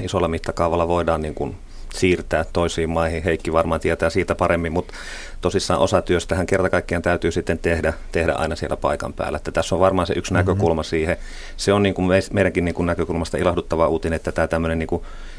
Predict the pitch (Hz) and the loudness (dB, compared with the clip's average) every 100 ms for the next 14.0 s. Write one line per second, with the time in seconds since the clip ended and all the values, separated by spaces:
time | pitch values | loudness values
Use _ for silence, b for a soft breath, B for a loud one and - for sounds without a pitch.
0 | B - 90 87 82 82 82 82 - - | B 0 4 4 4 6 6 4 0 -10
1 | - - - 87 85 90 85 101 104 - | -12 -6 -4 0 0 2 4 4 4 0
2 | - 82 - - - - 95 - 107 82 | -2 -2 -4 -10 -12 -4 0 2 4 2
3 | 80 73 - - - - 76 - - - | 0 -4 -6 -6 -6 -2 -2 -2 -4 -8
4 | - - 65 71 80 - 82 80 90 98 | -8 -8 -6 -6 -4 -4 -4 -4 -2 2
5 | 92 90 73 73 - - 76 - 73 69 | 2 2 0 -2 -2 -2 -2 -2 -4 -6
6 | B B B - 87 82 95 101 82 78 | B B B -4 -2 4 6 6 6 2
7 | 78 73 78 - - - - - - - | -2 -6 -8 -8 -12 -12 -12 -12 -10 -12
8 | - 95 - - 87 76 82 78 78 80 | -2 0 0 2 0 0 -4 -4 -2 -4
9 | 78 82 80 - 87 B B B B B | -4 -4 -6 -4 -6 B B B B B
10 | - 90 87 85 98 - 85 80 78 82 | 4 6 6 6 6 6 2 0 -2 -2
11 | - 85 85 82 82 - - 107 98 82 | 0 -2 0 0 0 0 0 2 2 2
12 | 80 82 80 76 82 - 76 76 78 78 | 0 -2 -2 -2 -4 -6 -6 -6 -6 -6
13 | 76 69 85 80 - 85 80 - 80 | -4 -2 0 -2 -4 -4 -4 -4 -4